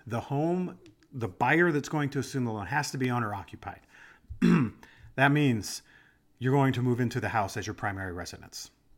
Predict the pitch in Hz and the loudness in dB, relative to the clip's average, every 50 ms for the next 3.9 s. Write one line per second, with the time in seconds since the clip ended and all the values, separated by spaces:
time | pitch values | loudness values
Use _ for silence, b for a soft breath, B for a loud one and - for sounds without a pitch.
0 | _ _ _ _ _ _ _ _ _ _ _ _ _ _ _ _ _ _ _ _ | _ _ _ _ _ _ _ _ _ _ _ _ _ _ _ _ _ _ _ _
1 | _ _ _ - B B B B B B _ 123 131 123 110 113 131 151 160 165 | _ _ _ -20 B B B B B B _ 0 0 0 2 4 6 8 8 8
2 | 165 165 160 - 151 143 131 135 127 123 120 127 127 131 131 117 110 107 107 98 | 8 6 4 4 2 4 4 2 2 2 2 2 2 2 2 0 0 -2 -2 -4
3 | 101 107 - - 117 98 101 101 110 110 110 113 110 101 92 85 82 - | -4 -4 -4 -6 -6 -6 -6 -6 -6 -4 -4 -4 -4 -6 -6 -8 -10 -14